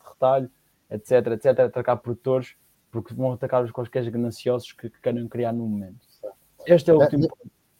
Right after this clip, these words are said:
Speaker 1: Diz.
Speaker 2: deixa-me só, deixa-me dar só aqui uma nota relacionada com,
Speaker 1: Força.
Speaker 2: com, com, com o leite, para tentar explicar lá para casa porque é que,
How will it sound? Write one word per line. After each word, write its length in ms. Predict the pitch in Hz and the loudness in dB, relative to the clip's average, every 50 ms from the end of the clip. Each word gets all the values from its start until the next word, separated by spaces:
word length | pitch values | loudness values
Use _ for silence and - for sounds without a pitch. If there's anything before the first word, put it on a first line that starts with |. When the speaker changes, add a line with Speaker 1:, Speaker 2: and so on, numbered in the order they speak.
| _ _ | _ _
Speaker 1:
Diz. 240 | 143 127 123 110 104 | -2 0 0 2 4
Speaker 2:
deixa-me 360 | 143 156 - - 180 165 160 | 4 2 4 4 4 2 2
só, 180 | - - 175 - | -2 -6 -8 -6
deixa-me 380 | - 127 160 160 - 180 175 170 | 0 2 2 2 4 2 2 4
dar 160 | 165 156 139 | 2 2 0
só 160 | - - 147 | 2 2 2
aqui 200 | 139 139 - 135 | 2 2 0 0
uma 160 | 131 127 123 113 | 0 2 2 2
nota 500 | 113 110 117 113 - - 131 127 131 - _ | 2 2 0 0 0 2 2 2 2 0 _
relacionada 880 | 110 104 120 120 120 113 - - - 117 117 117 113 110 104 110 110 104 - | -6 -2 0 0 0 0 -2 -4 -2 0 2 2 2 2 2 0 -2 -4 -4
com, 640 | - 110 104 104 104 101 101 101 98 98 98 98 101 104 _ _ _ _ _ _ _ _ _ _ _ _ _ _ _ | -2 -2 0 0 0 -2 -4 -6 -6 -8 -10 -12 -14 -18 _ _ _ _ _ _ _ _ _ _ _ _ _ _ _
Speaker 1:
Força. 160 | - 117 110 | -6 -2 0
Speaker 2:
com, 240 | 107 104 104 104 107 - | 2 2 0 -2 -4 -6
com, 200 | - - 110 107 - _ | -4 -4 -4 -4 -4 _
com 120 | - 127 | 4 6
o 220 | 131 131 131 131 127 | 6 8 8 6 8
leite, 300 | 127 123 131 143 139 - _ _ _ _ _ _ _ _ _ _ _ | 8 8 6 4 2 -2 _ _ _ _ _ _ _ _ _ _ _
para 180 | - 135 131 135 | 6 6 6 6
tentar 480 | - - 135 131 131 - 135 120 117 107 | 2 0 0 0 2 2 2 2 2 0
explicar 480 | - _ _ 127 120 - - 127 120 123 | -4 _ _ -6 -6 0 0 0 2 2
lá 140 | 123 117 | 0 0
para 180 | 113 - 107 107 | 0 -4 -8 -8
casa 440 | - - 117 120 123 117 123 127 117 | -4 -2 0 0 0 0 -2 -4 -6
porque 340 | - - 127 117 - - 131 | -4 -8 -10 -8 0 2 2
é 120 | 127 123 | 2 2
que, 380 | - _ - 117 110 104 101 | 0 _ -4 -2 -2 -2 -2